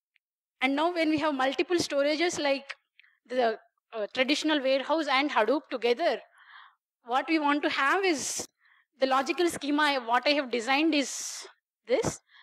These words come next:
and I can store the same thing on Hadoop as well as same thing on a, uh, on a traditional warehouse.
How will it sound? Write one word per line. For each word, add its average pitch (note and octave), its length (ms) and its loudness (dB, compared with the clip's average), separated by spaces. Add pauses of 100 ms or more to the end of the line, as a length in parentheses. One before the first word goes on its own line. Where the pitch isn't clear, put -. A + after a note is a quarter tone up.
(200)
and C#4 120 0
I D4 80 4
can D4+ 160 -2
store D#4 360 0
the F4 100 0
same D#4+ 360 0
thing E4 280 2
on C#4 220 0 (400)
Hadoop D#4 240 2 (200)
as B3 200 0
well C4+ 240 2
as D4+ 200 0
same C#4 360 -2
thing D4 200 -2
on C4 240 2
a, C4+ 120 -6 (720)
uh, A3 360 2
on A#3+ 200 2
a B3 80 2
traditional B3 500 0
warehouse. A3 720 -2